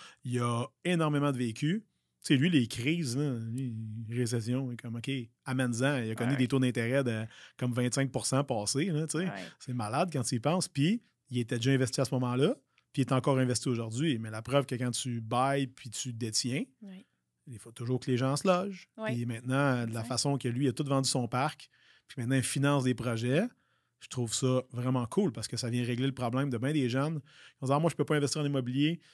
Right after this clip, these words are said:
Speaker 1: j'ai pas le cash flow, c'est trop cher. » OK. Puis mettons que, mettons que ça, c'est pas un problème. Ah, euh, ben, ils vont trouver d'autres raisons.
Speaker 2: Ouais,
Speaker 1: Tu sais,
Speaker 2: c'est
Speaker 1: quelqu'un
Speaker 2: ça.
Speaker 1: vraiment qui est chiné culotte, là.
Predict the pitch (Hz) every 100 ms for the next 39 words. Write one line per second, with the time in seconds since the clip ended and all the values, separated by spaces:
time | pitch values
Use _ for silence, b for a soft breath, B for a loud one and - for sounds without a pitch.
0 | b - 117 127 139 135 127 117 156 147
1 | 127 120 135 127 120 131 _ _ _ _
2 | _ - 110 190 - _ _ - 120 127
3 | 143 - - - 123 123 165 151 - 165
4 | - 135 120 120 139 147 110 _ _ _
5 | _ _ _ _ - 131 131 131 127 123
6 | 123 123 123 120 117 113 117 117 117 113
7 | 107 131 113 - 185 165 147 139 131 151
8 | 127 135 120 - 127 113 139 -